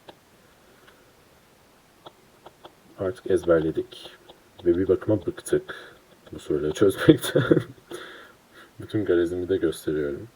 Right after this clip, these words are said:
Ama tabii ki ne kadar çok çözersek, çünkü yani metrikler o kadar fazla metrik var ki genelde kitaplara, kaynaklara baktığımızda sürekli hani standart metrik olarak bunu alıyoruz. Ama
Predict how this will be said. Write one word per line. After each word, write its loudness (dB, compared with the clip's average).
Ama -2
tabii -8
ki -8
ne 0
kadar 4
çok -2
çözersek, 2
çünkü 0
yani 2
metrikler -2
o -8
kadar 0
fazla -2
metrik -4
var 0
ki -6
genelde 2
kitaplara, -2
kaynaklara 0
baktığımızda -2
sürekli -2
hani -2
standart 0
metrik -10
olarak 2
bunu 0
alıyoruz. -2
Ama 0